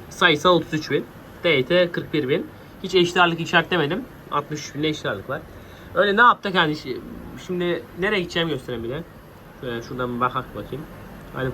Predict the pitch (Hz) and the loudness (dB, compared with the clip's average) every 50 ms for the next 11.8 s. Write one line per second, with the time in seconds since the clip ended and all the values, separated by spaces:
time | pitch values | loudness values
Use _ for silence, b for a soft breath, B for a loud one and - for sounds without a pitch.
0 | 123 127 127 131 127 127 127 - 139 135 127 117 107 110 117 143 190 - - - | -2 -2 2 2 2 2 2 0 -4 -2 0 0 0 0 0 -2 -6 -6 -12 -16
1 | - - - - - - - - - - - - - - - - - 147 143 135 | -16 -16 -16 -16 -16 -16 -16 -16 -16 -16 -16 -14 -14 -14 -14 -8 0 2 4 4
2 | 123 113 110 107 110 123 143 180 285 - - - - - - - - - - - | 4 2 2 2 2 2 2 0 0 -4 -10 -12 -14 -14 -14 -14 -16 -14 -16 -14
3 | - - - - - 127 120 120 120 120 117 113 113 113 113 123 - - 143 135 | -14 -14 -12 -4 0 2 2 4 4 4 4 4 2 2 0 -2 -6 -2 0 -2
4 | 113 - - - - B B B B B B - 165 180 185 185 165 151 151 - | -2 -2 -4 -14 -14 B B B B B B 0 4 6 6 6 4 2 0 2
5 | 180 165 151 165 180 185 185 - - 175 165 151 127 120 113 127 143 - - - | 4 4 4 6 4 4 4 4 2 6 8 8 6 6 4 -2 -4 -6 -6 -10
6 | 139 - - - - 143 139 143 139 - - 135 139 - 139 127 131 - 143 127 | -14 -14 -14 -12 -6 -4 -2 -2 -2 -4 -6 -8 -2 0 0 0 0 -2 -4 -4
7 | 127 123 123 120 123 123 - 131 123 123 120 117 120 120 131 156 - - - - | -4 -2 -2 -2 -2 0 2 2 2 2 0 -4 -4 -4 -4 -4 -8 -14 -18 -18
8 | - - - - - - 147 135 120 113 - 147 135 127 120 110 107 104 110 131 | -16 -16 -16 -14 -8 -6 -4 -2 -2 -2 0 0 0 2 2 2 -2 -2 -4 -6
9 | - 147 139 143 143 - 147 135 113 104 107 - - - 143 - - - - - | -2 2 2 2 2 0 -2 0 0 0 -2 -4 -6 -8 -10 -10 -14 -16 -16 -16
10 | - - - - - 156 156 151 147 131 123 120 117 110 104 110 113 135 143 143 | -16 -16 -16 -12 0 4 6 6 6 4 0 -2 -2 0 -2 -2 -2 -2 -6 -6
11 | - - 143 139 147 151 143 139 131 117 - - - - 110 95 | -4 0 2 2 4 4 4 2 0 0 -8 -12 -12 -12 -12 -12